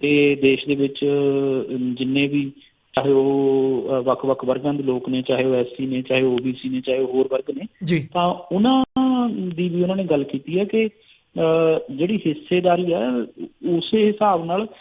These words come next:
Speaker 1: ਜਿਹਦੀ ਜਿੰਨੀ ਭਾਗੀਦਾਰੀ ਆ, ਉਨੀ ਉਹਦੀ ਹਿੱਸੇਦਾਰੀ ਵੀ ਦੇਸ਼ ਦੇ ਵਿੱਚ ਹੋਣੀ ਚਾਹੀਦੀ ਹੈ। ਉਹਨਾਂ ਨੇ, ਅ,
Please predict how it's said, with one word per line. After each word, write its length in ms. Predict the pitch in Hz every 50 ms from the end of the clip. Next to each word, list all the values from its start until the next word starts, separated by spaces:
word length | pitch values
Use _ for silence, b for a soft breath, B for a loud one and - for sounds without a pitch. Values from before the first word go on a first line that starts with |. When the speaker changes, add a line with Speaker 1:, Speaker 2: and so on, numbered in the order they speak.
| B B B B -
Speaker 1:
ਜਿਹਦੀ 300 | 151 147 175 180 220 226
ਜਿੰਨੀ 240 | 190 196 196 196 196
ਭਾਗੀਦਾਰੀ 640 | 196 196 208 185 156 156 165 160 165 160 160 185
ਆ, 60 | 220 233
ਉਨੀ 220 | 214 185 180 185
ਉਹਦੀ 140 | 196 202 202
ਹਿੱਸੇਦਾਰੀ 440 | 190 175 - - 175 165 165 160 160
ਵੀ 100 | 165 170
ਦੇਸ਼ 260 | 156 151 143 147 -
ਦੇ 60 | 151
ਵਿੱਚ 200 | 151 156 151 -
ਹੋਣੀ 240 | 139 147 143 139 139
ਚਾਹੀਦੀ 280 | - 143 147 160 170
ਹੈ। 40 | 190
ਉਹਨਾਂ 140 | 196 190 196
ਨੇ, 140 | 196 202 202 - B B B B B - -
ਅ, 40 | 156